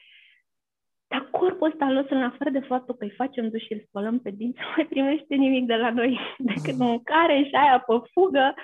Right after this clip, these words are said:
când, de fapt, noi nu observăm că ne-am închis robinetul de la țeava aia mare și puternică care se numește forța vieții, energia vieții.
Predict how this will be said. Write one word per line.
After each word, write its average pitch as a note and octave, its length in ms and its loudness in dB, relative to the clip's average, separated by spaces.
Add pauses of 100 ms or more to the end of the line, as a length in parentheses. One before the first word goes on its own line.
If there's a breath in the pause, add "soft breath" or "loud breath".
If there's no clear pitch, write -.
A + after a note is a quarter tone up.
(760 loud breath)
când, E4 240 4
de D4 240 2
fapt, D4 440 2 (1400 soft breath)
noi F4 300 4
nu E4+ 220 8
observăm B3 680 0
că F#4 120 0
ne-am D#4+ 200 4
închis C#4+ 300 0
robinetul D#4+ 760 2 (240)
de G#3+ 160 -4
la A3 140 0
țeava C4+ 400 -2
aia B3+ 120 0
mare A#3+ 300 0
și - 160 -8
puternică A3+ 500 -6
care A3 240 -8
se G#3+ 60 -12
numește A3+ 420 -6 (100)
forța C#4 320 -6
vieții, B3+ 360 -4
energia C4+ 520 -2
vieții. C4 480 -4